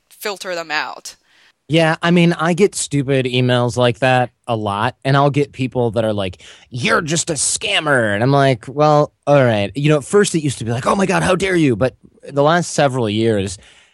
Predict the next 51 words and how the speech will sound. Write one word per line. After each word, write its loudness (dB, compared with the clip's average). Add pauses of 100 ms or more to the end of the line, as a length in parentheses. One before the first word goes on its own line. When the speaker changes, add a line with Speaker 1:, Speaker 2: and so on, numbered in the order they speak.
(120)
Speaker 2:
I -2
just -2
kind -2
of -6
think -2
of, 0
"Okay, -2
what's -4
this 0
person -4 (460)
really 4
dealing -2
with 2
in 2
their," 0
I -2
tr-, -8
you -4
know, 0
it's -6
a -6
compassion -2
exercise, -6
really. 0 (260)
What's 0
this -6
person 2
dealing 4
with 0
in 2
their 2
life 0
where 0 (380)
somebody 2
who's 0
been -2
around 2
for -2
a, -2 (240)
almost -2
a -4
decade -4
now, -4
this -6
is -8
the -2
ninth 0
year 0
of -2
the -2
show 0